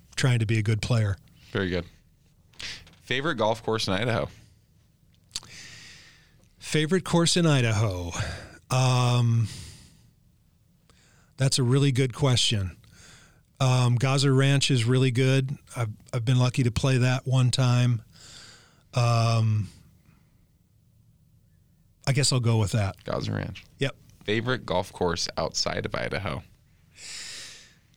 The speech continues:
Speaker 1: Uh, you know, peop-, I, I get asked that a lot, and it's an impossible question to answer. My answer usually is Pebble Beach.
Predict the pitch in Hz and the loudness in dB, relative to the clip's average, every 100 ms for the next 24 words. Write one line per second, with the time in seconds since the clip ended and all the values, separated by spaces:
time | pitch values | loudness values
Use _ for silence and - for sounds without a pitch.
0 | - 185 165 165 165 165 165 165 - - | -6 -2 -2 0 0 0 2 0 0 -4
1 | - - - - - - - - - 165 | -8 -12 -14 -18 -20 -20 -20 -16 0 2
2 | 156 135 175 170 170 - 160 156 151 165 | 4 4 2 2 -4 -2 -2 0 0 0
3 | 175 - 139 123 123 120 117 101 - 139 | -2 0 0 2 2 2 0 -2 0 2
4 | 127 - 143 131 143 139 - 127 - 135 | 2 2 2 4 2 2 0 -2 0 0
5 | - 123 135 135 131 - 147 151 - - | 2 -2 0 2 2 2 0 0 -6 -18
6 | - - - - 147 147 151 165 - 139 | -18 -16 -18 -6 -2 0 0 0 2 2
7 | 127 160 151 135 127 131 - 127 120 113 | 4 4 4 2 2 2 0 0 0 0
8 | 95 101 - - | -2 -2 -4 -4